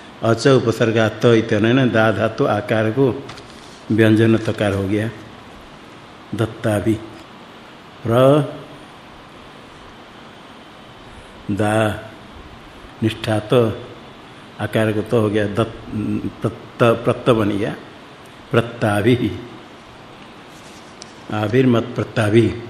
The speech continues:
उसका अर्थ दत्ताभि। परिचारणी भी, ये सेवा करने वाले,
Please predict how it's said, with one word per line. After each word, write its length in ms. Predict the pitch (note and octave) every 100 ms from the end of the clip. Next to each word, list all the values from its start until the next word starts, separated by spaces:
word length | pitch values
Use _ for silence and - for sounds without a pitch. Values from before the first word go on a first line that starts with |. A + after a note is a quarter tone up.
| - - - - -
उसका 200 | - A2+
अर्थ 140 | G#2+
दत्ताभि। 600 | D3+ A2+ G#2+ A2 G#2 G#2+ G#2 - - - - - - - - - - - B2
परिचारणी 720 | A#2+ A#2+ C3 A#2+ A#2+ A#2+ C#3
भी, 140 | A#2+
ये 260 | G#2+ G#2+ A2
सेवा 340 | - A#2 A#2+
करने 280 | A#2 A2+ A2+
वाले, 300 | B2+ C#3+ A2+